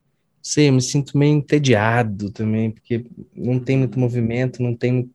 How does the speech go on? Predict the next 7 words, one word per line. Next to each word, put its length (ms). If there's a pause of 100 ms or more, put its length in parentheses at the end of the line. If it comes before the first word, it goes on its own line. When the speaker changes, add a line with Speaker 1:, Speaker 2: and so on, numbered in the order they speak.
Speaker 1:
parece 240
que 60
não 80
tem 120
nada 220
acontecendo. 920 (340)
Speaker 2:
Uhum. 340